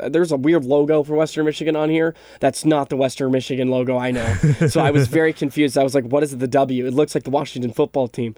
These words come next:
Speaker 1: Anyways, so Omaha, Western Michigan, Miami, and then
Speaker 2: Must have done
Speaker 1: Colorado
Speaker 2: some
Speaker 1: College.
Speaker 2: rebranding they didn't tell you about.
Speaker 1: Yeah, I guess so. It stumbled
Speaker 2: Well,
Speaker 1: me right there.
Speaker 2: well, the Huskies, <laughs> they, they picked up twenty out of a possible twenty-five
Speaker 1: Mm-hmm.
Speaker 2: first place votes, so that got them a total of a hundred and ninety-five points overall.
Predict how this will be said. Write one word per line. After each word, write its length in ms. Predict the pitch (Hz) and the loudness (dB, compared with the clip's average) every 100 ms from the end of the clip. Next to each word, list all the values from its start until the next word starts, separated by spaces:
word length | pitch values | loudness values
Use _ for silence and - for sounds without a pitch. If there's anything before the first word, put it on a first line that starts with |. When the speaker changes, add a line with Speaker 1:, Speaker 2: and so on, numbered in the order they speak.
| - - - - | -16 -20 -18 -2
Speaker 1:
Anyways, 480 | 165 156 135 117 - | 2 2 2 -2 -6
so 260 | - 139 | -2 0
Omaha, 560 | 151 170 165 165 160 156 _ _ | 2 2 2 2 0 -4 _ _
Western 440 | 139 156 160 160 151 | -2 0 0 0 2
Michigan, 420 | 143 147 135 131 | 2 0 0 0
Miami, 480 | 135 135 135 135 - | 0 2 2 0 -2
and 160 | 131 131 | -2 2
then 100 | 131 | 2
Speaker 2:
Must 180 | 139 135 | 2 2
have 80 | |
done 140 | 131 131 | 2 0
Speaker 1:
Colorado 60 | - | 0
Speaker 2:
some 80 | |
Speaker 1:
College. 260 | 127 127 123 | 0 2 2
Speaker 2:
rebranding 420 | 123 123 131 120 | 2 2 2 2
they 80 | 117 | 2
didn't 200 | 117 113 | 2 2
tell 160 | 120 120 | 2 4
you 140 | 120 | 4
about. 280 | 110 107 110 | 4 2 4
Speaker 1:
Yeah, 300 | 156 185 202 | 4 4 2
I 80 | 165 | 0
guess 220 | 175 233 | 0 -2
so. 360 | - 185 160 127 | 2 2 2 2
It 180 | 135 143 | 2 2
stumbled 420 | 120 - - 160 | 0 -8 -2 2
Speaker 2:
Well, 200 | 160 151 | 4 2
Speaker 1:
me 200 | 127 127 | 0 -4
right 180 | 127 127 | -2 -4
there. 180 | 131 143 | -2 2
Speaker 2:
well, 180 | 143 143 | 4 4
the 140 | 139 | 2
Huskies, 600 | 131 160 - 180 143 117 - | 2 2 2 2 2 0 0
<laughs> 80 | |
they, 180 | 139 139 | 0 0
they 220 | 139 143 139 | 0 0 0
picked 260 | 151 - | -2 0
up 180 | 131 113 | -2 -2
twenty 520 | - 160 165 180 185 | -4 0 0 2 0
out 160 | 147 135 | 2 0
of 100 | 120 | 2
a 140 | 120 | 2
possible 560 | 110 - 135 - 123 120 | 2 0 0 -2 -2 -4
twenty-five 880 | - - 147 139 127 117 131 120 113 | -2 0 2 2 0 2 2 2 0
Speaker 1:
Mm-hmm. 40 | |
Speaker 2:
first 260 | 139 127 - | 0 -2 0
place 280 | 135 120 95 | 0 0 0
votes, 360 | 104 101 104 | 0 0 0
so 100 | - | 0
that 200 | 123 123 | 0 0
got 220 | 151 123 - | 0 0 0
them 180 | 131 | 0
a 60 | 117 | 0
total 360 | - 156 139 123 | 0 2 2 2
of 80 | |
a 60 | 110 | 0
hundred 380 | - 175 196 147 | -2 -2 0 0
and 100 | 127 | 2
ninety-five 560 | 127 135 123 131 127 | 2 2 0 2 0
points 300 | - 127 110 | 0 0 0
overall. 520 | 127 110 113 101 87 | 0 0 2 2 0